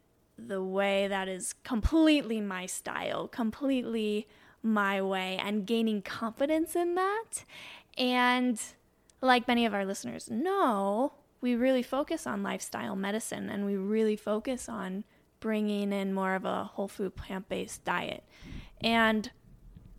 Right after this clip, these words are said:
I would recommend that my patients and clients really start from the bottom level up, you know, that foundational level.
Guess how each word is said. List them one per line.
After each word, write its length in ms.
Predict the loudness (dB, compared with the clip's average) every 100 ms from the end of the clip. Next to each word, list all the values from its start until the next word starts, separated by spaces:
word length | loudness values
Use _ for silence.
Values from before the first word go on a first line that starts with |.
| -20 -20 -20 -20 -20 0
I 160 | 4 6
would 420 | 8 6 4 -2 -18 -20 _ _ -20 -20 -20 -4
recommend 800 | 6 6 6 6 8 6 6 4
that 140 | 4
my 200 | 2 0 -4 _ 0
patients 400 | 0 2 0 0
and 140 | -2
clients 760 | -2 0 2 2 0 -2 -6 -8 _ _ _ -2
really 280 | 6 6 6
start 460 | 2 -2 0 0 -2
from 240 | -4 0
the 100 | -2
bottom 460 | 2 2 2 0 -2
level 320 | -2 -2 -2
up, 220 | -2 -2
you 60 | -4
know, 140 | -2
that 180 | -2 -4
foundational 840 | -4 -4 -2 0 -2 -2 -4 -4
level. 480 | -4 -4 -4 -4 -6